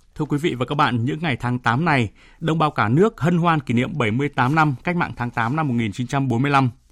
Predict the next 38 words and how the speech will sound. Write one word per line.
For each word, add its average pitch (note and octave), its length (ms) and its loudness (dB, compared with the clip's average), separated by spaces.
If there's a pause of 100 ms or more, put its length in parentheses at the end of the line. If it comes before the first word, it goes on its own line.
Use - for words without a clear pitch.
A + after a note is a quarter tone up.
(280)
Mốc F3 200 -4
son D#3 340 2
trói C#3 200 0
lọi, F#3 260 0 (120)
bước F3+ 200 -2
ngoặt D3 200 -2
vĩ D#3+ 100 -2
đại, F3 240 2 (300)
làm C3+ 240 0
thay F#3+ 160 0
đổi C#3 180 2
vận C#3 180 0
mệnh C3 180 0
dân D3+ 160 -2
tộc B2+ 180 0
Việt G#2 160 -2
Nam. B2+ 220 4 (440)
Chính E3+ 220 -2
quyền F3 280 2
về C3 160 0
tay E3+ 180 2
nhân E3 220 2
dân, E3+ 260 2 (320)
nước E3 180 0
Việt B2 140 0
Nam C3+ 260 0
Dân D3 160 0
Chủ A2 160 -2
Cộng A#2+ 200 -6
Hòa A2 240 0
ra C#3 180 2
đời, B2 280 4 (300)
kết G3 140 0
thúc - 160 -2
hơn E3+ 220 0
tám D3 300 0
mươi F#3 100 0
năm F3 220 4